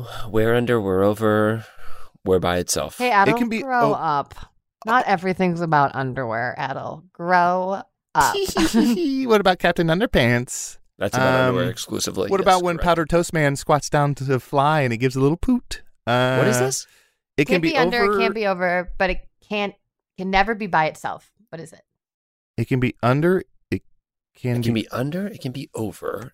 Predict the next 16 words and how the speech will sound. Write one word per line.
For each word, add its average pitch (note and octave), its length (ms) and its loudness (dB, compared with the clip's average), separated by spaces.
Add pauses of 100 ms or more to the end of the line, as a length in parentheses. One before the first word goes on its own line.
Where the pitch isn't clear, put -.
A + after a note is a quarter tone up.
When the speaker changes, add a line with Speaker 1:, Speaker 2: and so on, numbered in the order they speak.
(140)
Speaker 3:
but G2 100 -4
it F#2 120 -8
can't A2 280 -4
be - 140 -6 (100)
on F#2 160 -4
itself. - 720 -10 (340)
Speaker 2:
By E3+ 200 0
itself. - 500 -14 (400)
Speaker 3:
By G#2+ 200 4
itself. - 600 -4 (100)
Speaker 1:
By B2 520 0
Speaker 3:
Um, G#2+ 140 -4
Speaker 1:
itself. - 440 -4
B B2+ 100 -2
U C#3 200 0
Y? C3+ 260 2